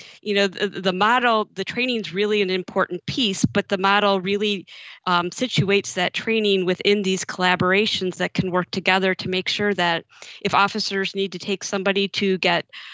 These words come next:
assessed, that there's some place that they can bring that person where will they'll be assessed. Um,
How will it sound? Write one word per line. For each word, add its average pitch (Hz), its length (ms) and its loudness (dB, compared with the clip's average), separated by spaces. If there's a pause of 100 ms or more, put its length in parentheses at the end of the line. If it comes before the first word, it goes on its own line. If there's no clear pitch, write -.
(160)
assessed, 240 480 2
that 196 160 -2
there's 196 180 -2
some 214 140 -2
place 202 240 0
that 196 160 -6
they 185 100 -4
can 185 160 -6
bring 190 280 0
that 180 200 2
person 185 460 -2
where 175 320 0 (260)
will 185 140 2
they'll 185 140 4
be 180 180 2
assessed. 156 560 0 (100)
Um, 170 380 -4